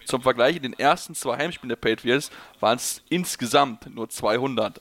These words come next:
Also das spricht dafür, wie groß das Interesse an diesem Rematch gewesen ist. Und, ähm, ja, so, so gut es natürlich Tom Brady geta-, getan hat, das, äh, Ding zu gewinnen,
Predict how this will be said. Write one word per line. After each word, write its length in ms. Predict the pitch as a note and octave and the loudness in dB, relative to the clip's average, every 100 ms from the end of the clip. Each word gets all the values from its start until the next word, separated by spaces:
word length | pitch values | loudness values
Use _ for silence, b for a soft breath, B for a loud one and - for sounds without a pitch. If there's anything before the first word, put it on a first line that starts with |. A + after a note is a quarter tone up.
| - | -10
Also 200 | G#2 A2+ | -6 -6
das 140 | A#2+ | -6
spricht 340 | - C3+ C#3+ - | -4 -6 -2 2
dafür, 360 | A2+ - A2+ | 2 0 -12
wie 100 | A2 | -14
groß 360 | A2 A#2 D3 - | -12 -4 -2 -2
das 100 | - | -6
Interesse 500 | A2+ - D3 - A2+ | -6 -2 -2 0 -6
an 140 | A#2+ | -6
diesem 320 | C3 - B2+ B B B B - | -6 -4 -6 B B B B -6
Rematch 520 | C#3 E3+ D#3+ D3 - | -2 2 2 2 2
gewesen 440 | C3+ C3+ F3 F3 | 4 6 6 4
ist. 320 | C#3 E3 - - | 2 2 2 0
Und, 320 | C#3 C#3 - | 0 -2 0
ähm, 340 | B2+ B2+ C3 B2+ b b b b b - | 4 4 2 -8 b b b b b 2
ja, 280 | B2 - - - - | 2 2 -8 -20 -14
so, 260 | C3 D3 A2 | -2 -2 -2
so 240 | B2 C#3+ | -6 -6
gut 200 | C3+ G3+ | -2 0
es 60 | G#3+ | 0
natürlich 200 | F3+ E3+ | 0 2
Tom 180 | E3 C3+ | 2 2
Brady 180 | D3+ C#3 | 0 0
geta-, 440 | B2 - B2+ E2 | -6 2 2 2
getan 320 | C3+ D#3 D#3+ | 0 0 4
hat, 180 | E3 D#3 | 4 4
das, 300 | C#3 - - | -2 -2 -4
äh, 140 | - | -4
Ding 300 | A#2+ C#3+ D#3+ | -4 -6 -6
zu 140 | - D3+ | -6 -4
gewinnen, 420 | C3+ A#2+ D#3 | 0 0 0